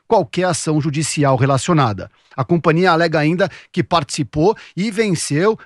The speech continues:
a licitação para o Carnaval de São Paulo de forma regular, dentro do compromisso com a legalidade.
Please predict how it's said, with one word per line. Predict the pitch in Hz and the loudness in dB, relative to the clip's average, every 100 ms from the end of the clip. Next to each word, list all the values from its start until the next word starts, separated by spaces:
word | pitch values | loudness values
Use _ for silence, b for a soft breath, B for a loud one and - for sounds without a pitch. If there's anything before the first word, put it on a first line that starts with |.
| B | B
a | 147 | -4
licitação | 135 151 151 123 147 139 | -2 -4 -4 -4 -2 -2
para | 117 180 | 2 0
o | 170 | 2
Carnaval | 147 135 123 113 120 107 | -2 -2 -2 0 -2 -2
de | 143 | -6
São | - 202 | -4 -4
Paulo | - 151 175 196 b 135 | 2 4 4 0 b -6
de | 196 | -4
forma | - 156 165 165 | 0 0 2 0
regular, | - 202 151 151 147 B B | 0 0 2 2 0 B B
dentro | 120 165 208 202 190 | 0 2 2 -2 -4
do | 175 | -4
compromisso | 175 175 170 127 131 - | -4 -2 0 0 0 -4
com | 143 143 | -4 -2
a | |
legalidade. | 139 135 147 131 113 - - | 0 0 0 -2 -4 -6 -12